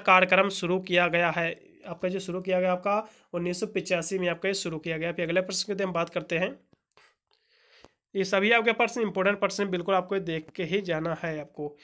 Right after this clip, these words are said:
फिर आपका हंटिंगटन का कोरिया, ये, ये आपका प्रश्न जो आपका दिया हुआ है, तंत्रिका आपका अंधपतन जिसके कारण हाथ पैर सिर का अनवैच्छिक हिलना ही आपका एक रोग कहलाता है। तो ये शरीर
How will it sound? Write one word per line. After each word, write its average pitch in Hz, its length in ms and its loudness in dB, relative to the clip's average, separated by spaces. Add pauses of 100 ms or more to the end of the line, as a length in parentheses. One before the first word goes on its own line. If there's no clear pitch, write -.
(280)
फिर 175 80 2
आपका 196 220 6
हंटिंगटन 185 680 4
का 214 140 4
कोरिया, 196 400 4
ये, 190 300 4
ये - 160 -8
आपका 185 200 2
प्रश्न 196 280 -2
जो 196 100 0
आपका 190 180 2
दिया 175 180 4
हुआ 185 120 6
है, 190 80 4
तंत्रिका 185 420 2 (480)
आपका 196 220 4
अंधपतन 196 580 2
जिसके 185 280 -2
कारण 196 360 4 (120)
हाथ 180 280 0
पैर 180 240 4 (200)
सिर 175 200 -6
का 180 200 2
अनवैच्छिक 175 580 -2
हिलना 165 340 -2
ही 170 140 -2
आपका 170 220 -4
एक 190 120 -4
रोग 165 260 -4
कहलाता 156 360 -6
है। 185 160 -2 (1600)
तो 190 60 0
ये 240 140 6
शरीर 226 520 6